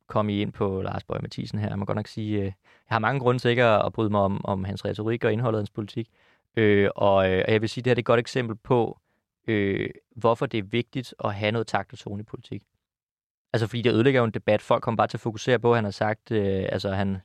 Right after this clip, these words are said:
ja, han taler om afføring med, med et hårdt ord i stedet for et blødt ord, ikke? Og, øh, og det ved han jo godt selv, at det er det, han ger-, han gerne vil have reaktion på. For så sidder der nogle mavesure mennesker derhjemme og tænker, "Hvorfor må han ikke sige, hvad han vil?" Ikke? Og det tager jo fuldstændig,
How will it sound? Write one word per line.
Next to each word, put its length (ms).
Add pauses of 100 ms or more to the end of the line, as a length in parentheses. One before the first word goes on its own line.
ja, 140 (640)
han 200
taler 240
om 60
afføring 520
med, 340
med 120
et 80
hårdt 240
ord 140
i 20
stedet 260
for 80
et 100
blødt 220
ord, 160
ikke? 120 (360)
Og, 300
øh, 320 (100)
og 100
det 100
ved 80
han 120
jo 100
godt 160
selv, 260 (680)
at 200
det 60
er 40
det, 200
han 180
ger-, 160
han 120 (160)
gerne 160
vil 100
have 120
reaktion 360
på. 100
For 80
så 100
sidder 200
der 80
nogle 120
mavesure 360
mennesker 300
derhjemme 240
og 40
tænker, 140
"Hvorfor 200
må 100
han 120
ikke 120
sige, 140
hvad 100
han 120
vil?" 140
Ikke? 120 (640)
Og 60
det 120
tager 120
jo 40
fuldstændig, 920